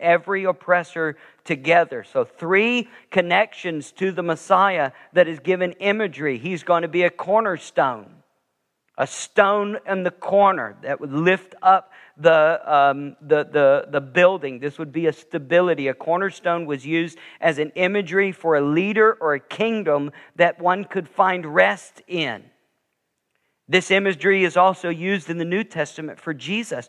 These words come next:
who is the foundation of the church from First Corinthians three and First Peter two. A building will rest upon the cornerstone.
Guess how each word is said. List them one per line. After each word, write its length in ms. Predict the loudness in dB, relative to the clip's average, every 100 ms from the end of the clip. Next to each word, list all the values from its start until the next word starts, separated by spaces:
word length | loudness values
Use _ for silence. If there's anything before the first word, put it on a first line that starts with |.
| -18 -4
who 80 | -2
is 120 | 0
the 80 | 0
foundation 640 | 0 0 2 2 0 -6
of 120 | -8
the 80 | -8
church 400 | -2 2 2 0
from 140 | -12 -6
First 260 | -4 -4
Corinthians 500 | -4 -4 -2 -4 -6
three 380 | -6 -2 0 -2 -8 -4
and 160 | -4
First 280 | -2 -4 -4
Peter 260 | -8 -4 -4
two. 440 | -2 0 0 -2 -8 _ _ _ _ _ _ _ _
A 120 | 0
building 640 | 0 2 4 4 2 -2 4
will 260 | 4 4
rest 480 | 2 2 2 -2 -10
upon 420 | -6 0 2 2 0
the 80 |
cornerstone. 840 | -10 2 2 2 -8 -8 -8 -8 -16